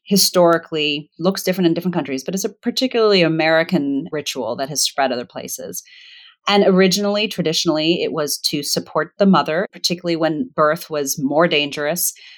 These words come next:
when people were getting married younger and ne-, actually needed help defraying costs of having a baby, but also when the, it was primarily the mother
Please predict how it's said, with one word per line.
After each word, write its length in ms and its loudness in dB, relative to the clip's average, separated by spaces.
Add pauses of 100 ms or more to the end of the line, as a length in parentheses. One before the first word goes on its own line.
(120)
when 280 0
people 260 -2
were 120 -2
getting 280 -2
married 500 -4 (260)
younger 520 2
and 180 0
ne-, 180 -4
actually 320 -4
needed 300 -4
help 320 -2 (260)
defraying 420 0
costs 680 0 (240)
of 180 -2
having 380 2
a 60 0
baby, 460 -2 (220)
but 100 4
also 400 4
when 520 2
the, 240 4
it 100 -4 (220)
was 180 6
primarily 580 4
the 100 4
mother 500 2